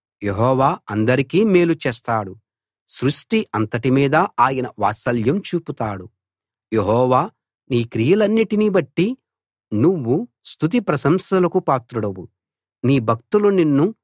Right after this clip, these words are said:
సన్నుతిస్తారు. నీ భక్తులు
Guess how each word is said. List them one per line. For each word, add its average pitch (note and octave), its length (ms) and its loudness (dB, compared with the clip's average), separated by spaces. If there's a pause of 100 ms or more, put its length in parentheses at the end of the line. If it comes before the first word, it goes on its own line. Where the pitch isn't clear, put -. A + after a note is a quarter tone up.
(140)
సన్నుతిస్తారు. A2+ 960 -2 (640)
నీ C#3 160 4
భక్తులు A#2+ 540 0